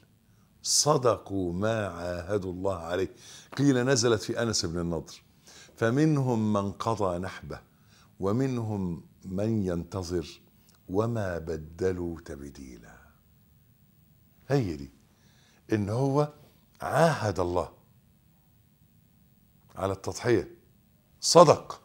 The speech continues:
واللي لم يقض نحبه منتظر. ليس العجب ممن قضى نحبه، إنما العجب ممن ينتظر.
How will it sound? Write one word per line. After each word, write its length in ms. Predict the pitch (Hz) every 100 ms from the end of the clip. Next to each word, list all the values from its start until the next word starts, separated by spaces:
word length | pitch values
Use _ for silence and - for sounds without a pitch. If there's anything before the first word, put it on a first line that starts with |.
| _ _ _ _ _ _ _ _ -
واللي 640 | 110 120 117 120 117 107 - _ _ _ _ _
لم 360 | 98 104 127 123
يقض 400 | 147 180 127 135
نحبه 540 | 147 165 143 139 170 - - _ -
منتظر. 800 | 123 139 117 170 123 127 - - - _
ليس 300 | 110 143 -
العجب 420 | 135 123 175 151 127
ممن 460 | 127 123 123 110
قضى 340 | 95 117 107 104
نحبه، 380 | 101 76 82 - _ - - - - - - -
إنما 360 | 180 180 160 139
العجب 440 | 123 160 143 127
ممن 460 | 120 143 143 120 110
ينتظر. 520 | 98 92 123 95 82